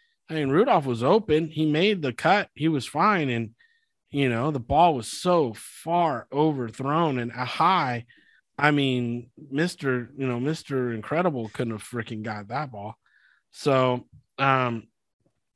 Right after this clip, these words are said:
you know, the execution is very poor, whether it's blocking offensive line, whether it's, you know, the throws,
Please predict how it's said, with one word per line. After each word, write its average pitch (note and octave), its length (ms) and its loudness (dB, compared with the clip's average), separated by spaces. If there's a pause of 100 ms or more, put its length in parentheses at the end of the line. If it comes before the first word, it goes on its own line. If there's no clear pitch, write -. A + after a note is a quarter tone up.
(580)
you C3+ 180 2
know, C#3 140 6
the C#3+ 100 2
execution E3 760 4
is A#2+ 160 0
very C3 320 2
poor, C3+ 520 -2 (140)
whether A#2+ 300 -2
it's G#2+ 140 -10
blocking C3+ 580 -2
offensive B2+ 560 -6
line, C#3+ 500 -2 (1040)
whether B2 380 2
it's, A#2 440 -4 (220)
you B2 180 -2
know, G#2+ 140 -4
the G#2 120 -8
throws, D3 800 0